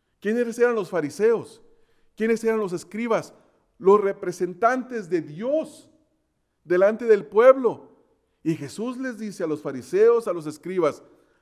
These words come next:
a los judíos que entre, entre comillas se sentían piadosos, <coughs> les dice, "Ustedes no tienen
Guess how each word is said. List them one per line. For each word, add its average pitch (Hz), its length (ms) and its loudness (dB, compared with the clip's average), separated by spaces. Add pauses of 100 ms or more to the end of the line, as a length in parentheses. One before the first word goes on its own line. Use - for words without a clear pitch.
a 127 120 -6
los 127 160 -6
judíos 185 400 0
que 156 120 -6
entre, 120 380 -8
entre 120 240 -10
comillas 156 420 -6
se 107 80 -18
sentían 123 400 -6
piadosos, 214 580 -4 (580)
<coughs> - 580 -4
les 135 180 -6
dice, 185 420 -8 (220)
"Ustedes 196 680 0 (360)
no 143 640 -6 (140)
tienen 160 560 -10